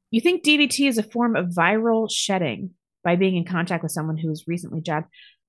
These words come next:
I have no idea. I mean, it's also possible that Matt's D V T is, um, entirely coincidental and would have happened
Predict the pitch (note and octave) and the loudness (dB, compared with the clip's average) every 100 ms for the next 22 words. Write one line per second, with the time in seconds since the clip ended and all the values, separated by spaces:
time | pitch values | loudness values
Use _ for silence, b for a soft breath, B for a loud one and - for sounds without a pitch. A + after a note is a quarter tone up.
0 | _ - F4 A#4 C#4 C#4 C4 G3 F#3 A3+ | _ 0 4 4 4 4 4 2 4 4
1 | A3+ A3 A3+ A3+ B3 - G3 G#3 G#3+ G#3+ | 4 2 2 2 0 0 0 0 2 2
2 | G3 F3 D#3 - B2 - _ _ _ _ | 4 4 4 0 -8 -12 _ _ _ _
3 | _ _ _ _ - F#3 G3 G3+ - G3+ | _ _ _ _ -4 2 2 2 -2 0
4 | G3 F#3+ - G3 G3 F3 C#3+ F3 D#3 C#3+ | 2 0 2 4 6 4 2 2 2 0
5 | F#3+ F#3+ _ _ _ _ _ _ _ _ | -4 -6 _ _ _ _ _ _ _ _
6 | _ F3+ F#3 - E3 F3+ F3+ F3+ F#3 E3+ | _ 2 2 4 6 6 4 4 4 4
7 | E3 D3+ D#3+ F#3 D#3+ D#3 D#3 D3+ D3 C#3 | 2 2 2 2 2 2 2 0 0 -2
8 | D#3+ D#3 | 0 -2